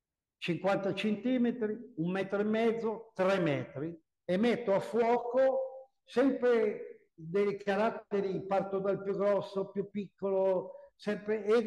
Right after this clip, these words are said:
mi concentro sulle tre misure. E poi uso il mirtilene forte. Attualmente uso il Meralac, il Meralux, che è ancora più potente,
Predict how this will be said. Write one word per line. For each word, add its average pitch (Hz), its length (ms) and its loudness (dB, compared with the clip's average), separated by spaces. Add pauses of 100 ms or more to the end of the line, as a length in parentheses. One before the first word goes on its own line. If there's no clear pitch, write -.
mi 226 140 0
concentro 214 680 -4
sulle 185 340 -4
tre 180 200 -2
misure. 143 640 -6 (480)
E 269 180 0
poi 233 280 2
uso 233 560 -2
il 208 120 2
mirtilene 180 1160 -2 (180)
forte. 151 880 -2
Attualmente 226 1080 -2
uso 190 580 -4
il 190 180 -6
Meralac, 180 580 0 (600)
il 165 100 -2
Meralux, 185 640 0 (280)
che 160 180 0
è - 320 -8
ancora 160 460 0
più 156 220 -6
potente, 151 680 -8